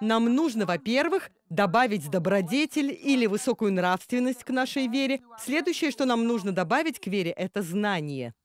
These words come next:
Кто из вас знает, что вера несовместима с невежеством? Вера не водится с невежеством. Нам нужно приобретать знания. Невежество значит, что вы не научены.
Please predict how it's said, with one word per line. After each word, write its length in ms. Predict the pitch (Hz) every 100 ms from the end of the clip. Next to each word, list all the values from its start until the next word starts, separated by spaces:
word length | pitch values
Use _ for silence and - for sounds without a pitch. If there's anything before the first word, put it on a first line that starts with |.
| - 254 -
Кто 200 | - 294
из 100 | 240
вас 180 | 285
знает, 600 | 165 170 233 349 208 143 - _
что 220 | - -
вера 440 | 214 180 302 320 208
несовместима 1000 | 208 262 - 233 254 262 - 311 277 180
с 80 |
невежеством? 760 | 214 226 254 185 147 - 143 127 - _ _ _ _ _ _ _ _ _ _ _ _ _ _ - -
Вера 400 | 175 180 294 294
не 220 | 277 294
водится 600 | 220 320 330 220 214 214
с 120 | 185
невежеством. 760 | 220 226 254 208 160 - 175 160 -
Нам 260 | 208 214 208
нужно 440 | 202 214 277 -
приобретать 600 | 233 214 180 190 240 240
знания. 680 | - 151 208 220 190 156 147 - _ _
Невежество 760 | 202 226 214 294 359 262 - 214
значит, 580 | 156 220 330 359 208 -
что 240 | - 202
вы 180 | 180 269
не 140 | 269
научены. 720 | 277 294 285 208 - 170 151